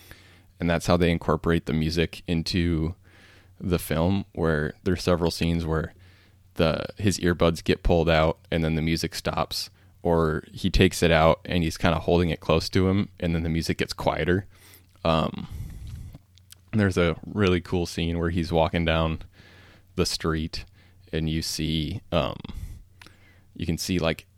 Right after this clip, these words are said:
little aspects of the song, whether it's, like, a lyric or it's a saxophone for, like, a saxophone solo, like, spray painted on the wall or, like, on a street sign or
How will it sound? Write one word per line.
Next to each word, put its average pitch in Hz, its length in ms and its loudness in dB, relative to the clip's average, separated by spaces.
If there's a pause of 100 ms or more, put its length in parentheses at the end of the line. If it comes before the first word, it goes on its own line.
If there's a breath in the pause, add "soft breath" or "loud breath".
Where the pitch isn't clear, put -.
(1300)
little 110 260 2
aspects 82 520 0
of 87 160 -4
the 82 80 -2
song, 85 380 0
whether 82 200 0
it's, 80 140 -4
like, 76 140 -4
a 76 40 -4
lyric 82 540 -2 (520 soft breath)
or 78 480 0 (580 soft breath)
it's - 280 -4
a - 60 -4
saxophone 85 680 -2
for, 85 180 -4
like, 76 180 -2
a 85 60 -10
saxophone 82 440 -2
solo, 85 580 2
like, 69 340 -8 (580 soft breath)
spray - 440 0
painted 85 320 0
on 85 120 2
the 76 80 -2
wall 80 500 4
or, 71 160 0
like, - 180 -6
on 80 100 0
a - 40 -6
street 78 360 -6
sign 80 520 0
or - 360 -4